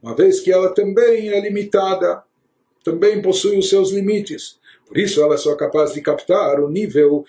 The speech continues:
de luminosidade divina compatível com ela,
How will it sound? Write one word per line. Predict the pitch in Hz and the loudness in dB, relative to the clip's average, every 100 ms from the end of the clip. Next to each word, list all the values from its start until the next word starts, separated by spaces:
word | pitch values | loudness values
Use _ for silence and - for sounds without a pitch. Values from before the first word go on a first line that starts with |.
| - - _ | -18 -20 _
de | 151 | -2
luminosidade | 143 147 147 143 143 139 147 156 | -2 -2 0 0 2 0 0 -4
divina | 143 147 214 233 147 143 143 143 - | -8 -8 -6 -6 -4 -4 -6 -10 -16
compatível | - 165 156 147 175 226 147 147 | -6 -4 0 -2 0 0 2 0
com | 147 147 147 | 0 -2 0
ela, | 147 143 143 143 143 | 0 2 0 -2 -4